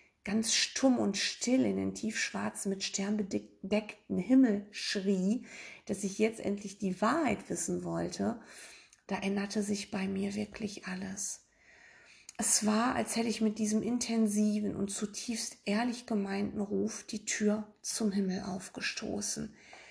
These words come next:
Das alles habe ich auch in meinem Buch Bruderherz, mein Weg mit Jesus aufgeschrieben. Dort beschreibe ich all meine Höhen und Tiefen auf dem Weg in die geistige Heilung und in die Freiheit.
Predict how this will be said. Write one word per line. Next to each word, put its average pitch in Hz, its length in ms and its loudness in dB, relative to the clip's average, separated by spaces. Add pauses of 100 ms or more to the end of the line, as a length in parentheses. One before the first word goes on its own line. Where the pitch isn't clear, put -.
(560)
Das - 160 -4
alles 214 340 4
habe 208 100 4
ich 202 160 -2
auch 208 140 0
in 214 120 6
meinem 202 280 4
Buch 214 400 2
Bruderherz, 196 680 2
mein 196 220 0
Weg 196 180 -2
mit 202 160 -2
Jesus 208 380 0
aufgeschrieben. 190 1000 -6 (420)
Dort 196 220 0
beschreibe 208 400 4
ich - 240 -4
all 226 240 4
meine 220 400 4
Höhen 226 300 4
und 202 140 2
Tiefen 208 440 0
auf 180 160 -4
dem 185 280 -2
Weg 190 380 0
in 196 100 -2
die 202 100 -6
geistige 196 600 -4
Heilung 190 360 2
und 202 160 0
in 196 100 -4
die 190 120 -4
Freiheit. 185 840 -4